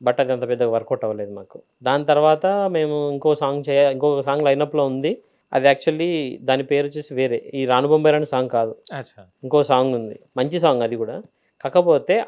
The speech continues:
Speaker 1: ఆ టైంకి కొంచెం, ఆ, కొంచెం ఓల్డ్ స్టైల్ ఉండి, కొంచెం జానపద టచ్ ఉన్న సాంగ్సే ట్రెండింగ్‌లో ఉన్నాయి ఎక్కువ.
Speaker 2: అవును.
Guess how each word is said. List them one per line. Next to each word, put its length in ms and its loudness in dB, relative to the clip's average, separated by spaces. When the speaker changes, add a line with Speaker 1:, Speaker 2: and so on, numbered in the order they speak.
Speaker 1:
ఆ 120 4
టైంకి 880 -2
కొంచెం, 580 -2
ఆ, 280 0
కొంచెం 260 -2
ఓల్డ్ 260 4
స్టైల్ 280 -2
ఉండి, 180 -4
కొంచెం 180 -6
జానపద 500 0
టచ్ 320 -4
ఉన్న 240 -4
సాంగ్సే 480 -6
ట్రెండింగ్‌లో 460 2
ఉన్నాయి 200 0
ఎక్కువ. 180 -8
Speaker 2:
అవును. 240 -4